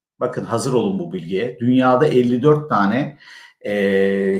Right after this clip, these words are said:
hü-, Müslüman ülke var. İsrail dahil, İsrail dahil bu soykırımı yani Çin'deki Uygur soykırımını tanıdı. Amerika tanıdı, Fransa tanıdı, İtalya tanıdı.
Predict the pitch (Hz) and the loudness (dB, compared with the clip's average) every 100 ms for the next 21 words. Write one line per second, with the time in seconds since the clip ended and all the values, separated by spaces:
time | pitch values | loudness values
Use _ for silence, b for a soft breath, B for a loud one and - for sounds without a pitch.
0 | - - - 131 135 127 123 - 143 156 | -6 -12 -10 -6 -2 -2 -2 0 2 4
1 | - 135 113 - 143 120 - - B B | 2 -2 -2 2 4 4 0 -10 B B
2 | - 143 - 214 240 247 226 196 165 165 | -6 -4 0 6 6 8 4 6 8 10
3 | 165 156 - - _ _ _ _ _ - | 10 8 0 -8 _ _ _ _ _ -12
4 | - 143 151 151 135 107 113 107 123 156 | -8 2 4 6 2 0 2 2 0 -6
5 | - b b _ 160 127 - - - 160 | -12 b b _ 0 2 2 -2 -2 4
6 | 151 147 135 123 123 - - 113 110 113 | 4 2 0 0 -2 -4 -8 -4 -4 -4
7 | 107 - _ _ - - 143 143 143 147 | -8 -14 _ _ -12 -8 -4 -4 -6 -6
8 | 214 214 208 180 196 202 156 120 - - | -6 -6 -6 -2 0 2 0 0 -4 -16
9 | - 120 120 139 120 110 98 78 - - | -4 -2 -2 -2 -2 -2 -4 -6 -14 -4
10 | 143 165 165 175 175 - - 113 123 123 | 0 2 0 -2 -4 -10 -6 -2 2 0
11 | 127 120 123 120 113 - 104 110 - 117 | 0 -4 -4 -4 -6 -6 -4 -2 -4 -8
12 | - 120 113 123 123 - - 139 151 156 | -6 -4 -2 -2 -4 -6 -8 -2 0 2
13 | 160 156 151 151 160 165 165 | 0 0 0 2 4 4 2